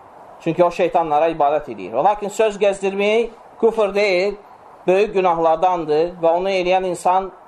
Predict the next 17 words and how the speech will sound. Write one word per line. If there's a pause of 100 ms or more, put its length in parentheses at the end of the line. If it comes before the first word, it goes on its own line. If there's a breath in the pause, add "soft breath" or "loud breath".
(240)
İslam
dinindən
çıxmır. (1800)
Ancaq
bunu
halal
bilsə, (120)
o
vaxt
dindən
çıxa
bilər.
Çünki (480)
haramı
halal
bilmək,
yaxud